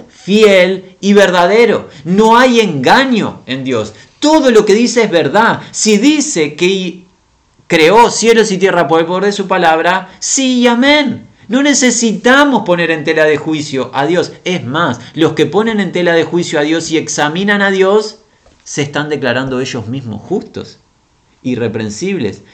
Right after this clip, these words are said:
¿Hay acaso un ser humano que sea irreprensible? Hemos sido todos declarados bajo pecado, ¿verdad? El único irreprensible es el Dios creador.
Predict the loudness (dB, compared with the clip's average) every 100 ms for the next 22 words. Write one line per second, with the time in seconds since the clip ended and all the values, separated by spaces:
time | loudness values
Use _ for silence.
0 | _ -8 -4 -4 -4 -6 -6 -6 -8 -8
1 | -10 -6 -4 -4 -4 -6 -6 -8 -8 -10
2 | -8 -8 -6 -6 -6 -8 -8 -8 -8 -8
3 | -10 -12 _ _ _ _ -8 -6 -6 -6
4 | -6 -4 -4 -6 -8 -6 -6 -6 -6 -8
5 | -8 -6 -6 -4 -4 -4 -4 -4 -4 -4
6 | -8 -18 -8 0 2 6 6 4 4 2
7 | 2 2 0 0 -2 -2 0 0 -2 -10
8 | _ -2 0 -2 -2 -2 -2 -4 -2 0
9 | -2 -4